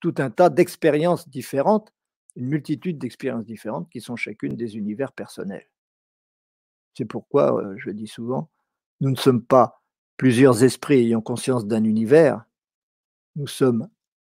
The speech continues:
un seul être ayant conscience d'une multitude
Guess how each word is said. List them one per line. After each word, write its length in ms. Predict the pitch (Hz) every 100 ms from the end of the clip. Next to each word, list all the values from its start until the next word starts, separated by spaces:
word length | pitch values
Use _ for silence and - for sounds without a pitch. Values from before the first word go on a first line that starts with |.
| _ -
un 100 | 196
seul 220 | - 120
être 320 | 147 - - _ _ _ _ _
ayant 240 | 131 123 117
conscience 420 | 123 117 151 123
d'une 220 | 120 120
multitude 880 | 123 160 160 - 147 - 185 123